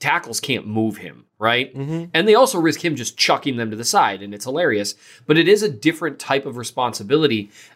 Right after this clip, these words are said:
Speaker 1: and it requires a certain kind of athleticism, and that can be tough. Now, maybe, as Nate talked about, the slimmed down version of Jones is a little more suitable for that.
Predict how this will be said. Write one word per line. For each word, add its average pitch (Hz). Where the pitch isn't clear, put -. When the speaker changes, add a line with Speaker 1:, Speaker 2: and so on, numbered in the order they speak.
Speaker 1:
and 139
it 143
requires 151
a 135
certain -
kind 123
of 113
athleticism, 110
and 101
that 113
can 135
be 104
tough. -
Now, 131
maybe, 151
as 110
Nate 127
talked 110
about, 104
the 110
slimmed 113
down 107
version 120
of 117
Jones 123
is 113
a 107
little 110
more 113
suitable 127
for 151
that. 156